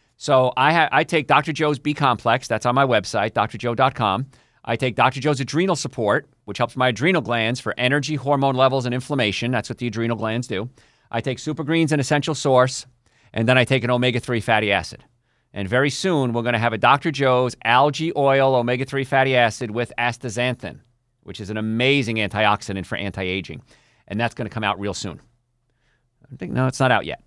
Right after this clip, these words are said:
No, so it's, it's still there. So that's my supplement protocol every day. But with food-wise, I add the nutritional yeast to it. They weren't cured. Now, back to this.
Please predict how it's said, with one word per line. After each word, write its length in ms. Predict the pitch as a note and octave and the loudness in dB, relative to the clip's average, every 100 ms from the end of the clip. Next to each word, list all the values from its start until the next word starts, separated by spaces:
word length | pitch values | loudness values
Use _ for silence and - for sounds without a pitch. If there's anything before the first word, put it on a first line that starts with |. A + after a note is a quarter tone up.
| - | -14
No, 160 | D2+ | -12
so 220 | C3 G2+ F2+ | -10 -10 -10
it's, 180 | - | -12
it's 140 | D#2 G2 | -14 -10
still 140 | G#2+ | -10
there. 220 | F2+ E2+ - _ _ _ _ - | -12 -14 -20 _ _ _ _ 0
So 260 | F3 B2+ - - | 4 4 2 0
that's 240 | D3+ E3+ | 2 4
my 160 | D#3+ C#3+ | 4 4
supplement 460 | - D3 C3+ A2 | 4 0 0 -4
protocol 400 | B2+ A2+ - G#2+ | 2 0 4 4
every 180 | G#2 G#2 | 4 0
day. 220 | G2 A2+ | 2 2
But 140 | F2 F2 | 2 -6
with 120 | G#2+ | -8
food-wise, 580 | - C#4+ F#3 A#2+ B2 A#2+ | -2 0 4 4 4 2
I 120 | B2+ A#2+ | -2 0
add 240 | B2 B2+ | 0 0
the 80 | B2 | -2
nutritional 440 | A2+ - G#2+ A#2 | -6 -4 -6 -6
yeast 280 | G#2+ G#2+ - | -8 -8 -10
to 100 | G2 | -12
it. 100 | C2+ _ _ _ _ _ _ _ _ _ _ | -12 _ _ _ _ _ _ _ _ _ _
They 100 | - | -6
weren't 260 | C3 F#3+ A#3 | 2 4 4
cured. 520 | A#3+ E3+ C#3 F3 D#3 | 6 8 8 4 -2
Now, 80 | A#2+ | -2
back 220 | A#2 C#3+ | 2 2
to 100 | F3 | 2
this. 320 | C3+ C3+ - | 2 0 -2